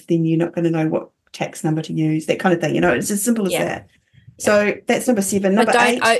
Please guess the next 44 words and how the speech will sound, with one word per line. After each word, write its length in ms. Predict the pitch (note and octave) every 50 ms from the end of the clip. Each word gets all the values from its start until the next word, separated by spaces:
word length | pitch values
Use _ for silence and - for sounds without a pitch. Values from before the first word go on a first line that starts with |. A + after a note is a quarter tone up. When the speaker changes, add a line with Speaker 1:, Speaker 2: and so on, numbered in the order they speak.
| - -
Speaker 2:
but 220 | B3 A#3 - -
don't 240 | - B3 A#3 F#3+ -
stress 300 | - - G#3+ G3 - -
about 240 | F#3+ - E3 E3 E3+
it. 140 | - - - _ _ _ _ -
It's, 260 | - F3 - - - - - - -
and, 200 | G3 G3 F3+ D#3+ -
and 180 | - G#3 G#3 G3+
everything 460 | G3+ G#3 G#3+ A#3 B3 A#3+ - B3 B3
can 220 | - C4 A#3 A#3 A3+
be 100 | A#3 A3+
changed 480 | - - G#3+ F#3+ F3 F3 F3+ - -
in 120 | F#3 F3+ F3+
the 60 | F3+
future 400 | F3 - E3+ E3 - - - -
as 160 | - D#3 -
well. 240 | - - - D#3 - - - -
So, 340 | - - - E3 - - E3 - - _ -
but 100 | F#3 E3
it's 220 | D#3+ F3 F3 - -
Speaker 1:
Mm. 40 | - - _ _ _ _ _ _ _ -
Speaker 2:
good 160 | - G#3 G3 -
to 160 | - F3+ -
know. 140 | - - - - - _ _ - _ - - - - -
Speaker 1:
Yeah. 160 | A3+ G#3 G3+ - - - - _ _ _ _ - - _ -
Um, 180 | A3 A3+ - A3+
number 180 | A#3+ B3+ A#3 -
eight, 300 | A3+ G#3 F#3+ - - - -
author 260 | A3 B3 B3+ B3+ B3+
nuts 240 | A3+ G#3+ - - -
and 120 | G3 F#3
bolts. 320 | F3+ D#3 - - - - -
So 140 | - G#3 G3+
this 240 | A3 A#3+ B3 - D#4
is 200 | D4 C#4+ C#4 -
things 380 | - B3 A3 G#3+ G#3+ G#3+ -
like, 420 | G#3 F#3+ F#3 F3+ F3 - - - _ _ _ _ _ _ _ _ _ _ _ -
are 80 | F3
you 100 | F3+ F3 F3
gonna 160 | F3 E3+ F3
have 160 | G3 G3 F3+
a 60 | F#3+
pen 260 | F#3+ - - C4 E4 F#4+
name 320 | - - - - E3+ -